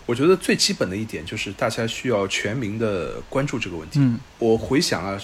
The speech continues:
Speaker 1: 这个十多年前我在澳大利亚读博士后的时候，给我一个很深的感触，就是我，我接触的很多这个周围的澳大利亚人，很多都是普通老百姓啊，然后大家就很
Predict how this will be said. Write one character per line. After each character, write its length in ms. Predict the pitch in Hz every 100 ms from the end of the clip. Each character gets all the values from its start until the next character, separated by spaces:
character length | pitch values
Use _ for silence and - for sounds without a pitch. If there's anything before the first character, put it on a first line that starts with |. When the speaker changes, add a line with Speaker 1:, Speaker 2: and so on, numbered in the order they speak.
| -
Speaker 1:
这 120 | 123
个 300 | 110 104 101
十 220 | 101 -
多 100 | 131
年 160 | 127 113
前 220 | 113 101
我 100 | 90
在 320 | 113 104 95 110
澳 80 |
大 100 | 113
利 100 | 113
亚 160 | 110 104 -
读 100 | 113
博 160 | 104 -
士 100 | -
后 140 | 117
的 100 | 98
时 140 | 90 90
候， 160 | 82 - -
给 120 | -
我 80 | 131
一 40 | 131
个 80 |
很 140 | 143 90
深 140 | 139
的 60 | 135
感 140 | -
触， 160 | - 113
就 120 | -
是 100 | 117 110 - - -
我， 120 | 92
我 220 | 95 104 - -
接 160 | 135
触 180 | 127 131
的 240 | 117 113 107
很 220 | - 92
多 160 | 107
这 80 | 104
个 80 | 101
周 160 | - 113
围 100 | 101
的 240 | 95 92 - -
澳 100 | 117
大 120 | 104
利 100 | 104
亚 60 | 87
人， 120 | 90
很 160 | - 101
多 80 |
都 100 | 131
是 40 | 143
普 160 | 135
通 160 | - 139
老 80 | 123
百 100 | -
姓 180 | - 117
啊， 120 | - - - -
然 100 | 120
后 140 | 123 117
大 160 | 139
家 140 | 131 127
就 240 | 147 127 - - -
很 320 | - 104